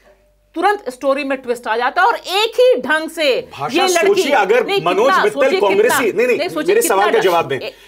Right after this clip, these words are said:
Speaker 2: कि मनोज मित्तल अगर कांग्रेसी होते, तब क्या होता?
Speaker 1: हाँ, या मनोज मित्तल की जगह कोई मुसलमान होता, तब
Speaker 2: अरे
Speaker 1: क्या होता?
Speaker 2: बाप रे,
Speaker 1: तब तो
Speaker 2: सोचिए।
Speaker 1: आफ्ताब, आफ्ताब, आफ्ताब होता रहता।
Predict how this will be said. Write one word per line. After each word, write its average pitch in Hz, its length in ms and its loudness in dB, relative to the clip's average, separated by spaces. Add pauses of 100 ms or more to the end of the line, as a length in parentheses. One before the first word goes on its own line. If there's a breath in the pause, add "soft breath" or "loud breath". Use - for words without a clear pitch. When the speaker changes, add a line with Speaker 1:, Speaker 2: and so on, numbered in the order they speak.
(100)
Speaker 2:
कि 196 120 -10
मनोज 127 540 -10
मित्तल 127 400 -8
अगर 196 180 -4
कांग्रेसी 208 600 -4
होते, 110 460 -2 (280 soft breath)
तब 240 160 -4
क्या 262 120 2
होता? - 380 -2 (100)
Speaker 1:
हाँ, 370 440 0
या 226 80 0
मनोज 247 300 -4
मित्तल 226 260 -2
की 254 120 -8
जगह 233 160 -4
कोई 254 180 -6
मुसलमान 214 480 -10
होता, 277 200 -14
तब - 140 -14
Speaker 2:
अरे 185 160 0
Speaker 1:
क्या 196 100 -2
होता? 160 280 2
Speaker 2:
बाप 160 160 -2
रे, 139 140 2
Speaker 1:
तब - 380 -6
तो - 0 -
Speaker 2:
सोचिए। 247 300 4
Speaker 1:
आफ्ताब, 277 420 2
आफ्ताब, 277 440 0
आफ्ताब 370 400 0
होता 339 240 0
रहता। 262 440 -2